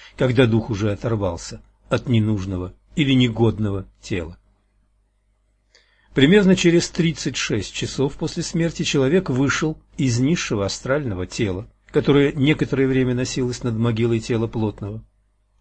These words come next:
Скинутое астральное тело может иногда быть видимо сенситивным, чувствительным людям на кладбище как «привидение» в кавычках. Через несколько недель оно рассеивается в воздухе.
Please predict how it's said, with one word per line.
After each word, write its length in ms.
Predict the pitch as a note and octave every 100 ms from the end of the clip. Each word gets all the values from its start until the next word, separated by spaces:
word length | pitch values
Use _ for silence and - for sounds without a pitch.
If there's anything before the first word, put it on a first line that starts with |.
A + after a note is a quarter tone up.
| _ _ - _ -
Скинутое 520 | - G3 F#3 F3 C#3
астральное 480 | C3 C#3+ C3+ C3 C3+
тело 260 | - C3
может 280 | A2 G#2 -
иногда 320 | A2 G#2+ G#2+
быть 220 | G2+ G#2
видимо 440 | B2 D3+ D3 C#3 C#3 _ _
сенситивным, 920 | - C#3 B2+ C#3 A#2 A#2 G#2 B2 D3+ - _ _
чувствительным 800 | - F#3+ - A2 - G2+ F#2 F#2 -
людям 460 | B2 A#2+ D3 E3 - _ _ -
на 160 | D3
кладбище 480 | E3+ F3+ D#3+ - D#3+
как 260 | D#3 D#3 - _ _
«привидение» 720 | C#3+ C#3 B2+ A2 A#2+ F2+ E2
в 120 | D#2+ -
кавычках. 600 | F#2 E2+ - _ _ _ _ _ _ - -
Через 280 | C#3 C3 B2
несколько 420 | C#3 - C3+ D#3+
недель 340 | F#3+ A#3+ A3
оно 300 | C3+ G3 G#3+ -
рассеивается 1040 | B2+ A#2 - C#3 C3 B2 A#2 - A#2 A2+ _
в 80 | B2+
воздухе. 520 | G#2 F2+ - _ -